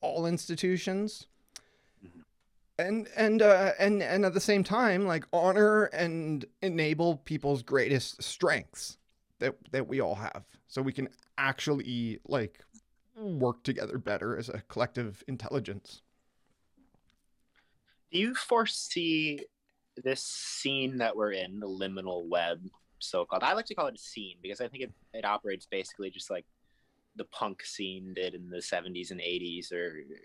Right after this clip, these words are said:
Speaker 2: I, I, I equate it to music scenes. Um, I don't think, you know, I don't think that its structure is ac-, is actually very unique. It's, all scenes are liminal. <laughs> Um,
Speaker 1: Yeah,
Speaker 2: do you
Speaker 1: that's a
Speaker 2: think
Speaker 1: good, that's a
Speaker 2: there's,
Speaker 1: good point.
Speaker 2: there's a power there that we can, that we can tap into, or is it ultimately going to fizzle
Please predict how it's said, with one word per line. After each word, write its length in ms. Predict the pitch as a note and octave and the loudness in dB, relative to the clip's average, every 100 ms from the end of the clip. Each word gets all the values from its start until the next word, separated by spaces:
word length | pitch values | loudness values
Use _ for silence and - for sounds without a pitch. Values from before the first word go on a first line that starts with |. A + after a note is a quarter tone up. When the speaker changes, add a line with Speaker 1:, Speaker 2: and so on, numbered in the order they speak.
| C#2 - - _ F2 G2 - | -20 -20 -20 _ _ -10 -4
Speaker 2:
I, 120 | C3 - C#3 | -4 -2 0
I, 20 | |
I 120 | C3 | 0
equate 280 | B2+ C3+ A#2 | 0 0 0
it 60 | G#2 | -2
to 80 | G2 | -10
music 420 | G#2 A2 - - | -8 -8 -8 -16
scenes. 440 | - - - - - - - - _ _ | -20 -20 -18 -18 -18 -20 -20 -20 _ _
Um, 380 | G2+ F#2+ F#2 F2+ A2+ | -2 0 0 -2 -6
I 60 | |
don't 140 | B2+ - | -6 -8
think, 120 | G#2 | -12
you 60 | A2+ | -4
know, 80 | G#2+ | 0
I 100 | A#2 | 0
don't 160 | C3 | -2
think 140 | A2+ - | -4 -8
that 100 | E2 | -8
its 100 | - | -10
structure 460 | - A#2+ - G2 | -2 -2 -2 -8
is 100 | F2+ | -6
ac-, 140 | F#2+ - | -6 -6
is 100 | G#2+ | -8
actually 300 | G2+ F2+ F#2+ | -6 -6 -8
very 180 | F2+ E2+ | -12 -12
unique. 400 | F2 F#2 F2 - _ - | -12 -16 -16 -20 _ -16
It's, 260 | - - - _ _ _ | -14 -16 -18 _ _ _
all 160 | C3+ B2+ | 0 0
scenes 500 | - B2+ A#2+ G#2 G2 | -4 -8 -8 -10 -10
are 120 | F#2 | -12
liminal. 420 | F#2+ F#2 F2 F2 - - | -10 -10 -12 -20 -16 -10
<laughs> 140 | - - _ _ - - - _ A2+ | -10 -10 _ _ -20 -20 -20 _ -4
Um, 500 | A2 G#2+ G2+ G2+ F#2+ - A#3 | 0 2 0 -4 -12 -8 0
Speaker 1:
Yeah, 100 | G#3 | 2
Speaker 2:
do 80 | |
you 40 | G#3+ | 2
Speaker 1:
that's 0 | |
a 20 | |
Speaker 2:
think 20 | |
Speaker 1:
good, 0 | |
that's 260 | C4+ F#3 G#3+ | 0 2 6
a 40 | |
Speaker 2:
there's, 120 | G#3+ | 8
Speaker 1:
good 40 | D3 | 8
point. 220 | G3 C3 | 6 2
Speaker 2:
there's 140 | - | -4
a 200 | - - | -8 -2
power 320 | C3+ D#3+ G3 G#3 | 0 0 -2 -6
there 240 | G3+ G#3 | -8 -6
that 140 | F#3+ | -10
we 80 | E3+ | -10
can, 260 | F3+ E3+ D#3 - | -14 -16 -16 -10
that 100 | C#3+ - _ _ | -10 -10 _ _
we 80 | D#3+ | -16
can 120 | D#3 | -16
tap 260 | B2 C#3 C#3+ | -6 -4 -4
into, 220 | F3+ E3+ | -8 -8
or 260 | - F3 F3 | -2 0 0
is 140 | D#3+ | -4
it 80 | F3+ | -6
ultimately 520 | D3 F#3 F#3+ F3+ E3+ E3 | -4 -6 -8 -14 -12 -12
going 240 | E3 D#3 | -12 -8
to 100 | D3+ | -10
fizzle 500 | - - D#3 C#3 | -10 -4 -2 0